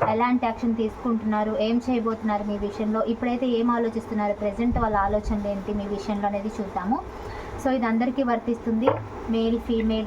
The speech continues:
మ్యారీడ్, అన్‌మ్యారీడ్, లవర్స్, సీక్రెట్ క్రష్, థర్డ్ పార్టీ సిచ్యువేషన్‌లో ఉన్న, సెపరేషన్, no కాంటాక్ట్, కాంటాక్ట్‌లో ఉండి స-, ఆ, సరిగా మాట్లాడుకోకపోయినా, and బ్లాక్డ్ సిచ్యువేషన్ అయినా, సైలెంట్ ట్రీట్‌మెంట్ ఇస్తున్నా,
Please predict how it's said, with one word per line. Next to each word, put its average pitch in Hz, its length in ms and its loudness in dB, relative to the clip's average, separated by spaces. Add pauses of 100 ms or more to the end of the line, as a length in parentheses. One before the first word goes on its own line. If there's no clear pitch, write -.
మ్యారీడ్, 214 360 0
అన్‌మ్యారీడ్, 208 600 0
లవర్స్, 208 320 0
సీక్రెట్ 208 440 -4
క్రష్, 208 380 -2
థర్డ్ 208 240 0
పార్టీ 208 140 -2
సిచ్యువేషన్‌లో 202 500 -4
ఉన్న, 202 240 -2
సెపరేషన్, 202 680 -2
no 196 180 -2
కాంటాక్ట్, 196 380 -2 (380)
కాంటాక్ట్‌లో 220 460 0
ఉండి 208 220 -2
స-, 208 320 -6
ఆ, 214 60 2
సరిగా 208 360 -2
మాట్లాడుకోకపోయినా, 196 880 -2 (400)
and 214 120 2
బ్లాక్డ్ 202 360 2
సిచ్యువేషన్ 202 500 -4
అయినా, 196 280 -2
సైలెంట్ 202 380 -2
ట్రీట్‌మెంట్ 196 320 -4
ఇస్తున్నా, 196 480 -4